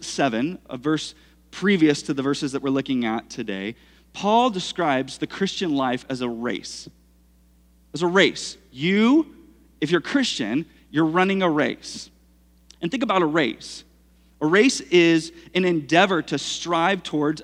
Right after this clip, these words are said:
a clear goal. And races require some things. Race requires dedication. Race requires that faithfulness to finish and cross th-, the finish line. A race also requires discipline. No one wakes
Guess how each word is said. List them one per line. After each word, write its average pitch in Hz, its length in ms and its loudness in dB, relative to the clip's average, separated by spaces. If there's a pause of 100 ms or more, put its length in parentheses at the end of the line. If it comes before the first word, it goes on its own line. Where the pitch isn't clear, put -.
a 156 60 -6
clear 151 440 0
goal. 175 480 0
And 180 240 -6
races 190 680 2
require 233 640 0
some 151 220 -4
things. 127 320 -4 (320)
Race 214 500 2
requires 180 800 0
dedication. 180 960 0 (1500)
Race 208 320 4
requires 208 480 4
that - 160 0 (160)
faithfulness 208 760 2
to 170 120 -6
finish 165 460 0
and 135 100 -4
cross 160 380 -4
th-, - 180 -16
the 139 120 -6
finish 156 380 -2
line. 117 220 -2 (420)
A 160 60 2
race 196 340 4
also 214 380 0
requires 170 600 0
discipline. 160 680 0
No 320 160 6
one 370 240 4
wakes 294 260 0